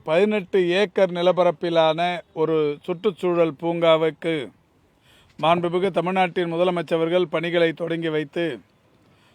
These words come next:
இந்த பணிகள் இப்போது வேகமாக நடைபெற்று கொண்டிருக்கிறது. இங்கே இந்த நாற்று பண்ணைகள் எல்லாம்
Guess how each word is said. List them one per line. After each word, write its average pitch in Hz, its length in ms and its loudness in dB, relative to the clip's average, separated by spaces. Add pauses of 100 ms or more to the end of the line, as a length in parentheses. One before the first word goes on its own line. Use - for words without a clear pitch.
(140)
இந்த 170 120 -8
பணிகள் 180 400 0
இப்போது 165 380 2 (240)
வேகமாக 160 600 2
நடைபெற்று 156 360 -4
கொண்டிருக்கிறது. 131 640 -8 (1040)
இங்கே 175 340 0 (840)
இந்த 156 220 -4
நாற்று 196 360 0 (140)
பண்ணைகள் 180 420 0 (160)
எல்லாம் 170 420 0